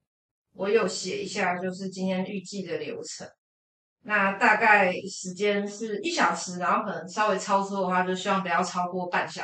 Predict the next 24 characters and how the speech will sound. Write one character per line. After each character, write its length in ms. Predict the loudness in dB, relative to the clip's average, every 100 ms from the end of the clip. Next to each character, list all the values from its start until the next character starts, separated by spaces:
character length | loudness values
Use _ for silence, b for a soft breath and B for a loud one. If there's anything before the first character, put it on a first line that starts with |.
| -12
时， 260 | -16 -18 -18
这 80 | -14
样， 100 | -14 -14 -20 _ _
就 120 | -6
是 120 | -6 -8 -12
可 80 | -8
能 140 | -6
顶 180 | -6 -4
多 160 | -4 -4
一 60 |
个 80 | -4
半 200 | -4 -4
小 120 | -8 -14
时。 300 | -16 -18 -20 _ _ _ _ _ _ _ _ _ _
对， 260 | -6 -4
所 220 | -4 -2 0
以， 460 | 2 0 0 -4
呃， 320 | -6 -6 -4 6
那 220 | 8 8
我 40 |
是 380 | 4 4 6 4
邱 180 | 0 -2
长 220 | -2 -4
廷， 240 | -6 -6